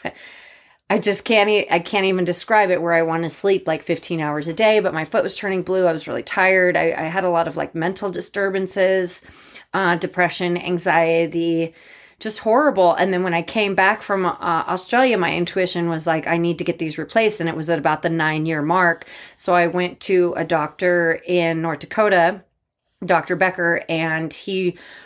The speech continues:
replaced them. And I thought that it was my right one because it felt kind of like it had a little bit of an indent. And actually, when they had taken them out and replaced them, the, I came back the next day, and then the nurse, she showed me, she was like, "Well, your right one was intact, but the left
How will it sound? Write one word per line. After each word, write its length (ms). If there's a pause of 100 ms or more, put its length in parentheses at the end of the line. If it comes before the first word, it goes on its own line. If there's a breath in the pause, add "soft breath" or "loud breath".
replaced 400
them. 140
And 80
I 80
thought 220
that 80
it 80
was 200
my 120
right 360
one 500
because 340
it 120
felt 340
kind 220
of 100
like 180
it 40
had 180
a 60
little 180
bit 160
of 100
an 120
indent. 680 (460 loud breath)
And 160
actually, 560
when 240
they 160
had 260
taken 300
them 100
out 120
and 80
replaced 420
them, 200
the, 460 (140)
I 100
came 240
back 240
the 60
next 240
day, 340
and 160
then 240
the 140
nurse, 460
she 180
showed 300
me, 100
she 240
was 180
like, 220
"Well, 340 (520 loud breath)
your 140
right 280
one 160
was 160
intact, 460
but 100
the 100
left 360